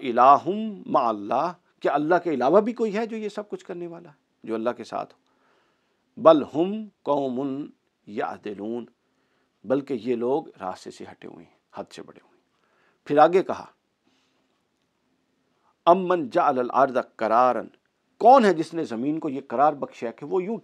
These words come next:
ठहरी हुई है कि उस पर चलना फिरना सकूनत आसान है?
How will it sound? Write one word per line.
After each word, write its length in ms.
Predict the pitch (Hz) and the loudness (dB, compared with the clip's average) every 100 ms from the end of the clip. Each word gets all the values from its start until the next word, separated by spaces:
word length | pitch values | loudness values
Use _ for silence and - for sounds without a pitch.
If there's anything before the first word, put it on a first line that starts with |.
| - | 2
ठहरी 380 | 269 196 220 | 4 4 0
हुई 180 | 196 139 | -4 -4
है 100 | 117 | -6
कि 120 | - | -8
उस 100 | 135 | -12
पर 240 | - 127 - | -4 -4 -2
चलना 400 | - 151 147 139 | -4 -4 -4 -8
फिरना 400 | - 131 127 120 | -8 -10 -8 -8
सकूनत 540 | 110 - 110 110 117 _ _ _ - | -8 -12 -12 -10 -10 _ _ _ -10
आसान 360 | 101 - 95 | -8 -6 -10
है? 320 | - _ _ | -12 _ _